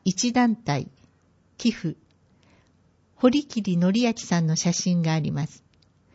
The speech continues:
記事上半分に、受賞者一人一人に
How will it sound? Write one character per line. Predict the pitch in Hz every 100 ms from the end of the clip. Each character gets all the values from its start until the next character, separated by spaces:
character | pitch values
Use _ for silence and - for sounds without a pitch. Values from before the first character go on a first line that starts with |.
| _ _ _ _ _ _ _
記 | - 269
事 | 202 175 - -
上 | 208 262
半 | 233 247 247 233
分 | 233 185 160
に、 | 147 - - - _ _ _
受 | 196
賞 | - 277 262
者 | - 180 151
一 | - - 254
人 | 254
一 | 254 - 240
人 | 202 165
に | 151